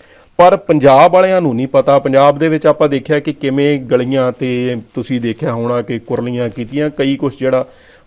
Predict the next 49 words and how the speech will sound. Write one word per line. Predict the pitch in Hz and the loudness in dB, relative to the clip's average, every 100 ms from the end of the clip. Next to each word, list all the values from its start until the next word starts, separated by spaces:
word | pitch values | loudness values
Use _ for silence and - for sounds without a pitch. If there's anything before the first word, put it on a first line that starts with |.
| - | -4
ਹੋਇਆ | 123 127 | 2 2
ਪਿਆ | 127 123 120 127 | 2 2 2 2
ਜਾਂ | 120 127 | 0 -2
ਕਿਵੇਂ, | 127 131 127 139 143 | -4 -6 -4 -2 -2
ਅ, | 143 _ - 123 123 | -6 _ -4 0 2
ਬ-, | 117 110 | 0 -2
ਆ | 113 127 | -2 -2
ਜਿਹੜੇ | 123 123 | -2 -2
ਗੁਟਖੇ | 110 127 - 139 131 | -4 -8 -8 -6 -4
ਜਿਹੇ | 127 | -2
ਜਿਹੜੇ | 123 123 | -4 -4
ਖਾਣ | - 120 117 | -4 -4 -2
ਦੀਆਂ | 113 120 117 | -4 -4 -2
ਆਦਤਾਂ | 110 - 156 | -2 0 -2
ਜਾਂ | 190 190 | -2 -2
ਕਈ | 151 151 | 0 0
ਕੁਛ | 151 143 131 | -2 -6 -4
ਜਿਹੜਾ | 131 165 | 0 0
ਇੱਕ | 143 | 0
ਪੂਰਾ | 180 185 196 | -10 -4 -2
ਕਲਚਰ | 202 - 165 165 208 | -2 0 0 2 0
ਆਪਾਂ | 196 165 160 | 2 2 -2
ਕਹਿ | 147 139 | 2 0
ਸਕਦੇ | 135 131 131 | 0 -4 -2
ਹਾਂ | 131 | -4
ਕਿ | 139 | -6
ਪੰਜਾਬ | - 120 117 117 117 | -6 -2 0 0 0
ਦਾ, | 120 135 160 _ _ _ - | 0 0 -2 _ _ _ -6
ਅ, | - 123 123 120 - _ - | 0 4 4 2 -2 _ -2
ਖਰਾਬ | 156 151 175 | 4 6 4
ਕਰਨ | 175 135 127 | 2 0 0
ਦੀ | 127 | -4
ਜਿਹੜੀ | 123 120 | -4 -4
ਹੈ | 113 120 | -2 -2
ਕੋਸ਼ਿਸ਼ | - 110 - 113 - | -2 -8 -6 -10 -8
ਹੋ | 113 | -6
ਰਹੀ | 120 160 | -2 -2
ਹੈ | |
ਔਰ | 208 | -2
ਕਾਫੀ | - 156 147 185 | -2 -2 -2 -2
ਪੱਧਰ | 165 156 170 | -2 0 0
'ਤੇ | 160 | 0
ਹੋ | 143 127 | -4 -2
ਰਿਹਾ | 120 120 | 0 0
ਹੈ। | |
ਹੁਣ | 107 139 | -2 -2
ਆਪਾਂ | 143 143 | -2 -2
ਦੇਖਿਆ | 131 123 131 | -4 -2 -2
ਕਿ, | 127 131 | -2 -4